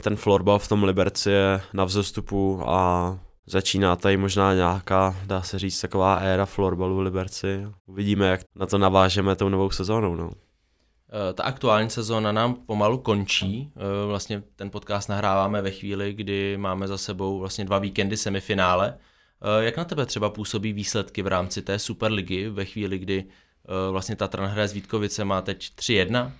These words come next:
Speaker 2: a, eh, dva dva to máme v sérii Sparta, Sparta Boleslav ve chvíli, kdy to nahráváme, tak, eh, co na to říkáš? Eh, ať už na to, že se tyto týmy dostaly do semifinále, tak třeba na to, jak by mohlo vypadat superfinále.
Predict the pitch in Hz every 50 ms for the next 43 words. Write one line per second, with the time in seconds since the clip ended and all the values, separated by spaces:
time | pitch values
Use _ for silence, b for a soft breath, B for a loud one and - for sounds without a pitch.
0 | - _ - 95 95 92 92 92 95 95 92 95 92 92 92 92 95 101 104 -
1 | - 92 98 98 - - - 98 98 - - 87 85 87 98 98 - 104 104 104
2 | 101 101 95 92 95 - 104 98 92 90 87 98 101 - - 101 95 92 98 98
3 | 101 - - 110 98 92 92 104 95 95 b b b b b _ - - 113 101
4 | 98 120 113 107 110 113 113 110 - - 98 95 95 101 98 - - 107 101 98
5 | 95 104 101 107 98 98 107 113 117 120 107 95 90 90 87 87 - - 92 -
6 | - 95 95 98 - - 120 117 - 131 123 123 131 131 - 104 98 98 - -
7 | - 92 92 90 - 113 110 - 117 117 120 113 - 120 113 110 117 - 123 120
8 | - 120 113 - 127 117 - 113 113 120 107 110 - - - 98 101 101 101 -
9 | - 107 110 107 - - 117 117 117 110 113 123 127 b b b b b b _
10 | - - - - 123 123 120 120 123 - 127 123 127 123 120 131 131 127 120 135
11 | 135 127 127 131 135 135 135 - - - 135 135 - - - - - -